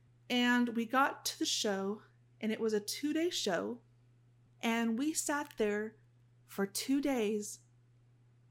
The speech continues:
and probably sold five things. And most of it was scrunchies. So we barely made our vendor fee back. It was a soul-sucking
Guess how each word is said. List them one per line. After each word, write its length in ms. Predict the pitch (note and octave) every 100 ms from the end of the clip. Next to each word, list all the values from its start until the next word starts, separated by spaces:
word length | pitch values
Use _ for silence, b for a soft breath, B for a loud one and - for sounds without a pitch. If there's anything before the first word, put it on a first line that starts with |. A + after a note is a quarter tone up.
| _ -
and 260 | A3 G3+
probably 600 | - - A#3 A3+ A#3+ B3
sold 500 | A#3+ - A3 G#3+ G#3 -
five 280 | F#3+ F#3+ -
things. 520 | - - - - - _ _ _ _ _ - -
And 260 | G3+ G3+
most 280 | G#3 G#3 -
of 80 | G#3+
it 80 | -
was 120 | G3+
scrunchies. 720 | - - G3 - A#3 A#3 - - b b b b _ -
So 460 | - A3 G#3+ G#3
we 320 | - A#3 G#3 G3+ _
barely 580 | - A3 A3+ A3 A3+ A3+
made 320 | G#3 G#3 G#3 G3+
our 440 | G3 G3 F#3+ G#3 A#3+
vendor 360 | G3+ G3 F3
fee 220 | F3+ G#3+ -
back. 360 | - - - - b b b b _ _
It 220 | A3+ A3
was 260 | A#3 A3 G#3
a 200 | - G#3
soul-sucking 1700 | G3+ - - - G#3 G#3 G#3 G#3 - - - - - G3 - F#3+ F#3